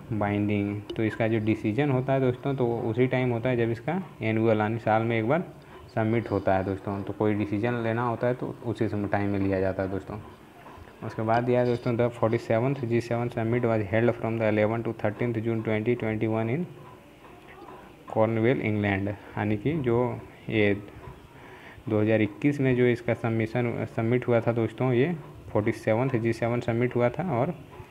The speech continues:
ये कब हुआ था, दोस्तों? तो इलेवंथ to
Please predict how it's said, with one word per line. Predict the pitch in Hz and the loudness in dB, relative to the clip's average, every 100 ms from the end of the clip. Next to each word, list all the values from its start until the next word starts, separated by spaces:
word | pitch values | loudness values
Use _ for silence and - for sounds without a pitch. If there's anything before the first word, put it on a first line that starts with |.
| - - | -20 -6
ये | 110 | 0
कब | 120 120 | 2 4
हुआ | 120 | 4
था, | 123 120 | 4 2
दोस्तों? | 120 113 131 | 0 0 -2
तो | 127 | -2
इलेवंथ | - - - - 107 107 123 131 - - | -4 -6 -10 -6 2 4 4 0 -4 -4
to | 147 | 0